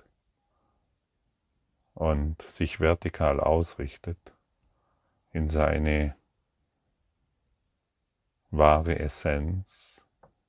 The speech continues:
der beginnt zu verstehen in der ewigen Ausdehnung der Liebe. Denn die ewige Ausdehnung der Liebe ist die Welt,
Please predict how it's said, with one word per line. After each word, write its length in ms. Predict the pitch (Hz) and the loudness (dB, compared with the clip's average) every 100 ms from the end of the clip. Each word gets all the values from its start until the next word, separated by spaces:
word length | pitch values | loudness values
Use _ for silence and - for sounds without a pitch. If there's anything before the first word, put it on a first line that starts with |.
| _ _ _ _ _ _ _ _ - | _ _ _ _ _ _ _ _ -4
der 80 | 82 | 0
beginnt 460 | 80 76 76 71 | 0 0 -2 -2
zu 140 | - - | -6 -8
verstehen 840 | 92 - - 95 92 65 62 69 _ _ _ _ _ _ _ _ _ _ _ _ _ - | -6 -6 -8 -6 -6 -6 -10 -18 _ _ _ _ _ _ _ _ _ _ _ _ _ -8
in 100 | 82 | -4
der 100 | - | -2
ewigen 440 | 78 78 73 71 78 | 0 0 0 -2 0
Ausdehnung 840 | 73 76 76 - - 78 76 73 | 2 2 2 -2 -4 -2 -2 -2
der 140 | 76 82 | -4 -4
Liebe. 520 | 82 73 65 64 78 _ _ _ _ _ _ _ _ _ _ _ _ _ _ _ _ _ _ _ _ _ _ _ _ _ _ _ _ _ _ - | -4 -4 -6 -10 -14 _ _ _ _ _ _ _ _ _ _ _ _ _ _ _ _ _ _ _ _ _ _ _ _ _ _ _ _ _ _ -4
Denn 140 | 76 | -2
die 100 | 76 | 0
ewige 480 | 73 76 85 82 80 | 0 0 0 2 4
Ausdehnung 760 | 80 90 - - 95 87 90 85 | 4 4 2 -2 0 2 2 2
der 120 | 90 | 0
Liebe 580 | 87 80 69 69 67 80 _ _ _ _ _ _ _ _ _ | 0 -2 -2 -4 -6 -8 _ _ _ _ _ _ _ _ _
ist 280 | - - - | -10 -10 -4
die 220 | 90 76 | -2 0
Welt, 360 | 67 64 64 65 | 0 -2 -4 -10